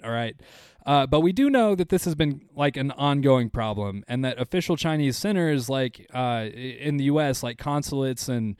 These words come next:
cultural centers and, you know, Chinese centers and universities, they've all been responsible from, for, like, bringing spies in to steal our shit. All right. So, like, in other words, China,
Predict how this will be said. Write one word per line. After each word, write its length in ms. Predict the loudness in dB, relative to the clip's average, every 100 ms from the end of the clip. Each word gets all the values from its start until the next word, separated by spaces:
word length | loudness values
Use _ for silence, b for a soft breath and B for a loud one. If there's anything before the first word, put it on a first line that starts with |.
| b b b
cultural 540 | 4 6 6 4 4
centers 640 | 2 0 0 2 2 0 0
and, 300 | -2 -2 -4
you 100 | -2
know, 140 | -2
Chinese 400 | 0 -2 0 -2
centers 320 | -2 0 0 0
and 160 | 0
universities, 840 | 0 0 0 -4 -2 -2 -2 -4 -10 B B B
they've 200 | 2 2
all 300 | 4 6 6
been 200 | 6 2
responsible 960 | 2 -2 0 0 -2 -2 0 0 -2 -8
from, 380 | -10 -8 -8 -12 -16 -14 -12
for, 160 | -4 -2
like, 200 | -2 -2
bringing 460 | 0 2 2 0
spies 480 | -4 -6 -2 -2 0
in 180 | 0 0
to 60 |
steal 320 | -4 -4 -2 -2
our 140 | -2
shit. 400 | -4 -6 -6 -10 _ -12
All 80 | -6
right. 220 | -4 -4
So, 160 | -2 0
like, 220 | 0 0
in 80 | 0
other 180 | 2
words, 260 | 4 4 2
China, 560 | -4 -2 0 0 -2